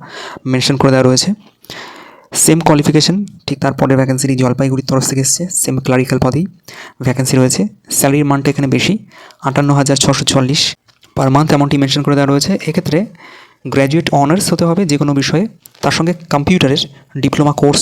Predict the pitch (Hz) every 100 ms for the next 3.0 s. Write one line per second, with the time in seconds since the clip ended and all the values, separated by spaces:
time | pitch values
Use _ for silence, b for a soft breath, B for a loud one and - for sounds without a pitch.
0 | 143 135 135 127 139 135 160 127 120 117
1 | 120 120 - 156 151 - B B B B
2 | B B - 123 135 135 135 139 131 143